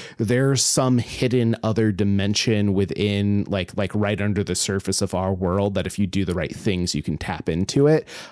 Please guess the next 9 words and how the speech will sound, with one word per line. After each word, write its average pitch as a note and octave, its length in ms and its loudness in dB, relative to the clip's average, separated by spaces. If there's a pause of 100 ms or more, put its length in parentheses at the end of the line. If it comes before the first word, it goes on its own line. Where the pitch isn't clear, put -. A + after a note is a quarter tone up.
(120)
Um, A2+ 260 0
and A2+ 160 0
this G#2+ 140 0
stuff - 380 -2
is, F#2+ 200 -2
like, G2 320 -2 (280)
scary G#2 840 0
and G2+ 180 0
horrific F#2+ 720 0